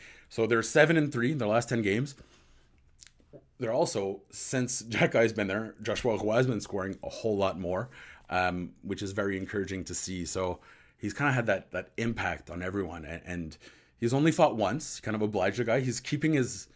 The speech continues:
his knuckles, you know, he's keeping them nice and soft, which is good. You don't want him fighting in the A H L, and you don't want, like, no offense to, uh, Imama for the Senators, but there's no point in fighting him, right? Like,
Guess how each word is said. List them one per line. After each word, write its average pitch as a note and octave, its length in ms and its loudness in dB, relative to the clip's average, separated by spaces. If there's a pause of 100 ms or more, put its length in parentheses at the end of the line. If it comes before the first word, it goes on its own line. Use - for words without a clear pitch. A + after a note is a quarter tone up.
(140)
his G2+ 160 -8
knuckles, A#2 640 -2
you G2 80 -6
know, F#2+ 120 -2
he's G#2+ 100 -4
keeping C3 220 0
them A#2+ 120 2
nice A2+ 240 0
and G2 140 -4
soft, G#2 280 2
which A#2 120 -2
is A#2+ 80 -2
good. C3 240 6 (260)
You G#2+ 80 0
don't C3 160 2
want D#3 140 6
him D#3 80 2
fighting C#3+ 320 2
in C3 80 4
the B2 140 4
A A2+ 80 0
H G#2+ 140 -2
L, A2+ 140 4
and A2+ 100 2
you G#2 60 2
don't A#2+ 180 2
want, A#2 300 -2 (480)
like, - 240 -4
no C#3 140 0
offense A#2+ 300 -2
to, G2+ 300 0 (220)
uh, E2 340 -4
Imama B2 580 2
for G2 220 -2
the F#2 120 0
Senators, A2+ 440 0
but G2 300 -2 (520)
there's A#2+ 140 0
no E3 80 4
point C3+ 220 -2
in G#2 80 -6
fighting D#2 280 -6
him, - 100 -16 (120)
right? F#2 220 -2
Like, F2+ 180 -6